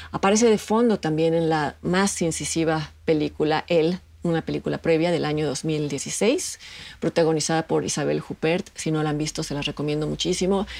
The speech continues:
Es quizá mi película favorita de este director y fue mi película favorita de las que se estrenaron ese año. Su temática es muy distinta a la de Benedetta, pero creo que hay un vínculo, hay un paralelo entre ambas mujeres, y es que son mujeres que rechazan la narrativa del victimismo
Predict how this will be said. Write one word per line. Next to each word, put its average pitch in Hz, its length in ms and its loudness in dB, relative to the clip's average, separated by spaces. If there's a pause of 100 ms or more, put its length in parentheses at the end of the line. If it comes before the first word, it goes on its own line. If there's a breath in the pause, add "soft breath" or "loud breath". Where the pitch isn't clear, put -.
(140 loud breath)
Es 196 220 4
quizá 208 280 2
mi 233 120 4
película 214 360 2
favorita 180 360 0
de 175 40 2
este 165 180 -2
director 175 520 0 (420 soft breath)
y 180 160 0
fue 220 220 4
mi 208 100 6
película 165 360 0
favorita 147 540 -2
de 156 120 -8
las 139 140 -6
que 147 100 -6
se 151 60 -8
estrenaron 143 500 -4 (360 loud breath)
ese 156 300 -2
año. 127 280 -6 (400 loud breath)
Su - 140 -2
temática 226 440 4
es 185 80 0
muy 226 180 4
distinta 180 380 0
a - 20 2
la 175 140 2
de 170 80 2
Benedetta, 190 420 0
pero 202 180 0
creo 220 160 -2
que 233 100 0
hay 233 80 4
un 220 120 4
vínculo, 208 440 2
hay 165 100 -2
un 190 80 0
paralelo 170 480 0
entre 151 200 -4
ambas 147 400 -4 (360 loud breath)
mujeres, 151 540 0
y 165 80 -2
es 165 80 -2
que 196 340 2
son 196 160 2
mujeres 233 320 4
que 233 100 2
rechazan 220 460 2
la 214 100 2
narrativa 165 480 0
del 160 280 2
victimismo 160 760 -2